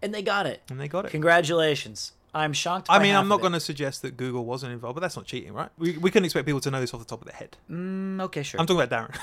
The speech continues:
Speaker 2: <laughs> Leon,
Speaker 1: Yeah.
Speaker 2: Leon, Leon might well have
Speaker 1: <laughs> Leon,
Speaker 2: known
Speaker 1: I
Speaker 2: this.
Speaker 1: think, got it.
Speaker 2: <laughs>
Speaker 1: Yeah, Darren probably. Yeah, okay, that's fine.
Speaker 2: I will be sending you guys two t-shirts with your team's logos on it.
Speaker 1: Arriving in your post office box in a matter of weeks.
Speaker 2: Uh, mo-, uh,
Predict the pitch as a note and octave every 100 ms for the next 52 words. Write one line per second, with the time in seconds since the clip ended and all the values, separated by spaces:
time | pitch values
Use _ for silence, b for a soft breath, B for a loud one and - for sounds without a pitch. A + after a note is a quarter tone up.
0 | - - D3+ D#3 C#3+ D#3+ F#3 F3+ F#3+ F3+
1 | E3+ D#3 D3+ D3+ A#3 A3 G3+ F3+ F3 D#3
2 | D3+ C#3+ D3+ D3+ C#3 C#3 C#3 E3+ E3+ D3+
3 | C#3 C3+ C3+ C3 D3 C#3+ C#3 C3+ - A#2
4 | B2+ D3 D3 C#3+ C3+ E3 E3 B2+ D3 -
5 | - D3 - - - - D3+ C#3+ D3 D3+
6 | - D#3+ - D#3 D#3 - E3+ F3 F3 E3+
7 | - F#3 F#3+ F#3 - D#4+ A#2+ - - E3+
8 | D3+ E3 F#3+ G3 E3+ D#3+ D3+ D#3+ E3+ -
9 | E3 E3 - D#3 E3+ - C3+ B2+ C3 D#3
10 | D#3 C#3 C3+ - - - F#3+ F#3+ F3+ D3+
11 | D3+